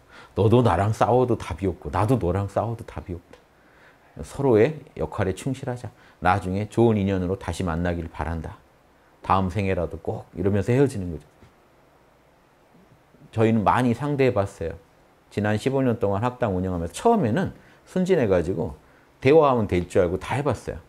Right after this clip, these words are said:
아무리 대화해도 안 된다는 거를 수없는 경험으로 확인하고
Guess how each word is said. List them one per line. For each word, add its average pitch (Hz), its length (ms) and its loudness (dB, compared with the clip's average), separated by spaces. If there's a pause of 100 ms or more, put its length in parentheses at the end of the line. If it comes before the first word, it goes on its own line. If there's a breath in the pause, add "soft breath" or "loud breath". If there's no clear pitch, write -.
(600 soft breath)
아무리 156 360 2
대화해도 95 720 0
안 98 200 0
된다는 92 520 2
거를 85 200 -4
수없는 135 640 0 (160)
경험으로 98 540 2
확인하고 139 680 0